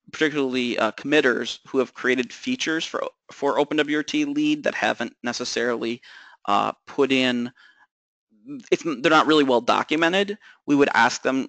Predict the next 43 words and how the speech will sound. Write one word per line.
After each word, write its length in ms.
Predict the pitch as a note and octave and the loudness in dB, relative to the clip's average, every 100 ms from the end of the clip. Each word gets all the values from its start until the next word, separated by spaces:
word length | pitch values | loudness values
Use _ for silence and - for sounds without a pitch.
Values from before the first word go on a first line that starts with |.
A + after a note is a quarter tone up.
| - | -4
we 140 | C3 | -2
would 180 | B2 A#2 | 0 0
encourage 400 | A2 B2 B2 C3 | -2 0 0 0
them 160 | A#2+ B2 | -2 -4
to 80 | B2 | -2
do 100 | A#2+ | -4
a 20 | |
presentation, 800 | - B2 A#2 - - C3+ F3 E3+ | 0 -2 -2 -4 -2 -2 -4 -4
and 180 | B2+ B2+ | -2 0
then 100 | B2+ | 0
we 120 | B2 | -2
would 140 | B2 | -2
get 180 | A#2+ - | -2 -2
some 140 | A#2+ | -2
of 100 | B2+ | -2
the 60 | A2+ | -6
people, 440 | - B2+ - B2+ | -8 -12 -10 -8
we'd 160 | A#2+ B2 | -2 0
have 180 | A#2+ A#2+ | 0 -2
some 140 | C3 | -2
of 60 | B2 | -4
the 60 | |
people 320 | - B2 B2 B2 | -4 -6 -6 -4
who 100 | A#2 | -4
are 60 | |
very 320 | A2 A#2+ - - | -2 -2 -2 -6
interested 400 | B2 A#2+ A#2+ A2 | -6 -4 -6 -8
in 80 | G2+ | -2
documentation 880 | A2 A2+ B2+ B2 - A#2 - E3+ F3+ - - - - _ | 0 0 -2 -6 -4 -4 -4 -4 -8 -18 -20 -20 -20 _
to, 100 | E3+ - | -2 2
in 60 | D#3 | 2
effect, 460 | D3 C#3 B2+ A#2+ D3 | 2 2 0 -4 0
document 680 | A2+ A2+ - C3+ C3+ C3 - _ | 2 2 0 2 0 -2 -8 _
the 340 | - - A#2+ B2+ | -18 -16 -4 -4
details 680 | G2 A#2 - C3 B2+ B2+ - | -2 -4 2 4 4 2 -4
of 80 | A2+ | -8
the 80 | A2+ | -8
feature 540 | A2+ A2 - D3+ D#3+ A2+ | -8 -2 2 4 2 0
as 180 | A#2+ | 0
that 180 | A#2 - | 0 0
person 260 | B2 - A2 | -2 -4 -6
presents 460 | - A2 A#2 B2 | -8 -4 -4 2
it, 160 | F3 | 2